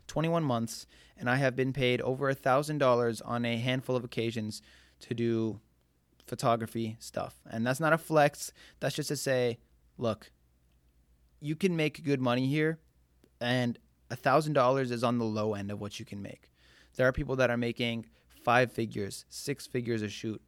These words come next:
There are people that are making five figures a month off of photography. So, uh,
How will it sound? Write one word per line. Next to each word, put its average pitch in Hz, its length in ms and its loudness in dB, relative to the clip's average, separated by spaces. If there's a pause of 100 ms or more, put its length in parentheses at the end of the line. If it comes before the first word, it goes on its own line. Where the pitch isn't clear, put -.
(640)
There 127 100 0
are 120 60 0
people 139 220 -4
that 131 120 2
are 123 60 -2
making 120 500 -4 (360)
five 135 180 -4
figures 127 300 -2
a 107 120 -4
month 104 400 -4
off 104 160 -10
of 107 80 -16
photography. 104 600 -10 (960)
So, 107 320 -2 (560)
uh, 101 300 -2